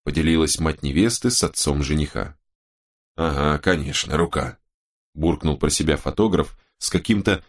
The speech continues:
мстительным удовольствием. «В машине всю дорогу собачились». При выходе из церкви молодая пара,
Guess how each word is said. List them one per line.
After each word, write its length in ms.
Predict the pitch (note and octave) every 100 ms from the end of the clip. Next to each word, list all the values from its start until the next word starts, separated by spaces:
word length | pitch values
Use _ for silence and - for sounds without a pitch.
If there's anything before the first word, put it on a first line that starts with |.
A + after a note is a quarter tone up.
| _
мстительным 760 | D#2+ E2 - - A2+ A#2 G#2+ G#2+
удовольствием. 680 | G#2+ A2 C2 - - B1+ - _ _ _ _ _ _
«В 140 | C#2+ D#2+
машине 480 | F#2 - G2 E2+
всю 180 | D2+ F2+
дорогу 340 | E2+ D#2+ C#2+ D2
собачились». 760 | F2+ C#2+ C#2 - C#2+ - - _ _ _ _ _ _ _ _ _ _ _ _ _ _ _ _ -
При 140 | F#2+
выходе 360 | C#3 E3 C#3 C3
из 120 | B2
церкви 400 | - F#3+ F#3+ D#2+
молодая 440 | D#2+ E2+ G2 A#2 G#2+
пара, 460 | D3+ D#3+ D#2 -